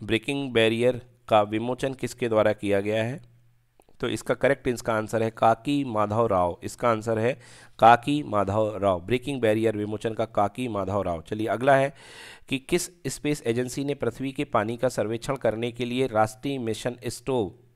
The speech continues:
ओके, यहाँ पर कह रहा है स्टोव, तो यहाँ पर <clears throat> ये जो गलत लिखा है, स्टोव नहीं है यहाँ पे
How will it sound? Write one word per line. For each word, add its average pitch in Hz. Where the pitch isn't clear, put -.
ओके, 127
यहाँ 117
पर 120
कह 107
रहा 110
है 98
स्टोव, 127
तो 117
यहाँ 117
पर -
<clears throat> 143
ये 113
जो 123
गलत 120
लिखा 135
है, 131
स्टोव 135
नहीं 131
है 123
यहाँ 101
पे 120